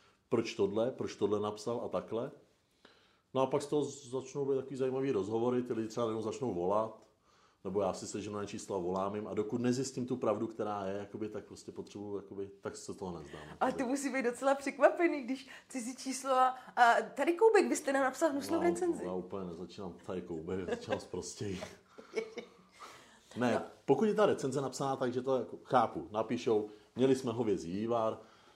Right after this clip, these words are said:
Speaker 1: třeba byl slanej," nebo něco a takhle. <clears throat> Chápu, že v tu dobu, nebo v tu chvíli, zavolám tu obsluhu, řeknu to té obsluze a řeknu,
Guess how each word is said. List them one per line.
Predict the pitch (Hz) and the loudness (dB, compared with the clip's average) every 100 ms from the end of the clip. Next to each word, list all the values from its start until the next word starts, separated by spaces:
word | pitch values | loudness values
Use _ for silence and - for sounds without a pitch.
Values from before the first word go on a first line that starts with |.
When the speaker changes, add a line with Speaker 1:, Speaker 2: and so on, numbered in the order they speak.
| _ _ _ - _ _ - - - | _ _ _ -20 _ _ -20 -20 -4
Speaker 1:
třeba | 110 92 | 0 2
byl | 92 107 | 4 4
slanej," | 98 - 101 104 101 101 | 4 2 2 2 0 0
nebo | 95 90 101 | 0 0 0
něco | 92 92 85 | 0 -4 -6
a | |
takhle. | 82 85 - 71 _ - - - | -8 -10 -12 -16 _ -20 -10 -4
<clears throat> | 160 117 - - | -4 -4 -8 2
Chápu, | 127 143 190 | 4 4 2
že | 165 | 2
v | - | 4
tu | 196 | 6
dobu, | 101 85 92 143 180 | 6 4 2 0 0
nebo | 107 | 0
v | - | 2
tu | 180 | -2
chvíli, | - 92 90 101 170 | 0 0 2 2 0
zavolám | 107 117 127 139 | 0 2 4 2
tu | 151 | 2
obsluhu, | 110 - 98 90 107 180 - _ _ _ _ _ _ _ _ - | 2 0 -2 2 2 0 -6 _ _ _ _ _ _ _ _ -2
řeknu | 95 110 120 | 0 2 2
to | 123 | 2
té | 131 196 | 2 2
obsluze | 127 - 104 90 90 110 | -2 -2 -4 0 0 0
a | 113 | 0
řeknu, | 117 120 98 | 0 0 -2